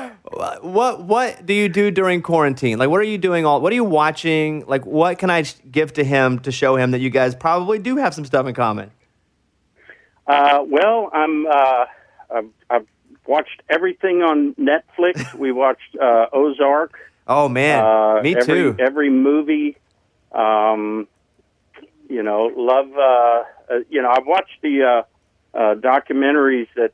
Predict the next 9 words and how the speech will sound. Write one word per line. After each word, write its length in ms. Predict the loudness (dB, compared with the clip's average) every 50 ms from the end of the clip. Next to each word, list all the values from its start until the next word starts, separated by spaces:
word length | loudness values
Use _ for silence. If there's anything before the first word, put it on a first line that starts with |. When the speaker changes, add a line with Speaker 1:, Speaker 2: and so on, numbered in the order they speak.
| -2
Speaker 2:
uh, 440 | 0 2 2 4 4 2 2 0 -2 -6 -14 -14
uh, 200 | -10 -6 -4 -4
Ray 260 | -2 0 0 2 2
Romano 560 | 2 2 2 2 2 2 2 2 2 2 0
made 340 | 0 0 0 -2 -2 -4 -4
on 380 | -6 -6 -6 -8 -10 -18 -20 _ _ _ _ -4
building 360 | -2 0 0 0 0 -4 -4
a, 340 | -4 -2 -2 0 0 0 -2
uh, 40 | -4